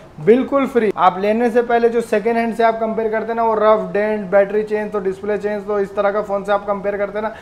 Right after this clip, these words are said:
वो छः में दे रहा है, वो सात में दे रहा है, Compare करने से पहले एक बार यहाँ भी आके condition देख लीजिए। मैं नहीं बोल रहा हूँ कि मेरे पास ये, ये सबसे पहले,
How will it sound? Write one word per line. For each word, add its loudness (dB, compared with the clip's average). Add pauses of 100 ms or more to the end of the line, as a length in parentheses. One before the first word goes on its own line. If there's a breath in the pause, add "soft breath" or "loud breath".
(200 loud breath)
वो -2
छः -2
में -2
दे 0
रहा 6
है, 8
वो -2
सात 0
में -6
दे 0
रहा 4
है, 2
Compare -2
करने -2
से -4
पहले 0 (280 loud breath)
एक 2
बार 6
यहाँ 2
भी 2
आके 2
condition 0
देख 6
लीजिए। 0
मैं 4
नहीं 2
बोल 4
रहा 4
हूँ 2
कि 0
मेरे 0
पास 2
ये, 4
ये 4
सबसे -2
पहले, 0